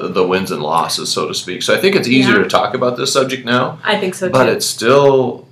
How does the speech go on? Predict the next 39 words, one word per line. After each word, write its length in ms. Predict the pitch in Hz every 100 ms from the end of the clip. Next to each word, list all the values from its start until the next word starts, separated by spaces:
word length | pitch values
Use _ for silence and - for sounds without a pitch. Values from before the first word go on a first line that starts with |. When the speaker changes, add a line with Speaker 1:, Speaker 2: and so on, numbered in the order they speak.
| _ - _
Speaker 1:
it's 140 | - -
still 220 | - 131
hard 280 | 113 113 113
to 80 | 90
catch 340 | - 107 -
ourselves 800 | 87 - 87 80 80 78 - 196
Speaker 2:
Mm-hmm. 1000 | 185 175 - _ _ _ _ - 90 95
Speaker 1:
doing 260 | 101 104 85
it. 340 | 78 80 82
In 120 | 95 98
fact, 260 | 101 98
it 100 | -
kinda 200 | 113 90
helps 240 | 95 87 -
when 100 | 82
somebody 400 | 104 95 82 87
else 320 | 92 90 -
is 120 | 78
kinda 420 | - 85 82 78 - - 90
keeping 280 | - - 90
an 180 | 82 80
Speaker 2:
Absolutely. 40 |
Speaker 1:
eye 120 | 78 78
on 180 | 80 80
me 160 | 78 -
and 100 | 80
help 220 | 98 -
me 80 | 82
out, 280 | 85 - -
Speaker 2:
Right. 120 | 87
Speaker 1:
recognizing 460 | 185 185 196 - 90
it 60 |
for 240 | - 92 85
me. 140 | - -
Speaker 2:
I'm 140 | 214 220
just 220 | 240 -
thinking, 440 | 208 196 190 180 -
as 240 | 202 196 202
you're 240 | 190